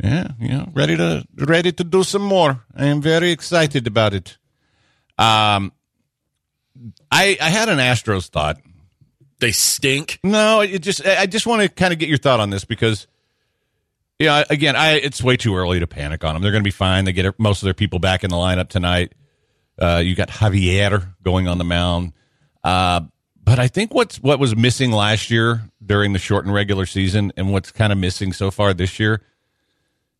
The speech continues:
Speaker 1: and we really don't talk about it because we haven't seen him in a while. But, boy, when you have a guy like Justin Verlander at the top of your rotation, where you go, where you have a game where you go out and score two runs or three runs in Colorado,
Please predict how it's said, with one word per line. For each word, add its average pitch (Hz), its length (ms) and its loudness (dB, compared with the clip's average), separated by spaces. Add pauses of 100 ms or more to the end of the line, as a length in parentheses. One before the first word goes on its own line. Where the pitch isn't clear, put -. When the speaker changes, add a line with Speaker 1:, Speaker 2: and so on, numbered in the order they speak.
(140)
Speaker 1:
and 104 200 2
we 104 80 0
really 101 200 2
don't 92 120 -4
talk 135 240 0
about 104 220 0
it 110 80 -2
because 87 340 -6
we 87 120 -6
haven't 98 200 -2
seen 156 200 0
him 113 100 2
in 92 80 2
a 85 40 0
while. 87 380 0 (720)
But, 107 120 2
boy, 139 160 2
when 139 100 2
you 202 120 0
have 196 120 2
a 143 60 0
guy 113 160 2
like 104 160 0
Justin 95 340 -2
Verlander 92 440 0
at 87 80 -4
the - 60 -14
top 87 280 0
of 92 40 -6
your 85 100 -2
rotation, 80 760 -4 (380)
where 87 120 0
you 90 120 0
go, 107 180 0
where 98 200 -2
you 104 140 2
have 117 240 2
a 110 40 -2
game 104 280 0
where 101 100 -2
you 98 60 -2
go 101 100 0
out 101 100 2
and 95 100 -6
score 95 280 -2
two 104 260 0
runs 95 340 0
or 87 120 -4
three 98 240 0
runs 98 260 2
in 90 100 -2
Colorado, 90 720 0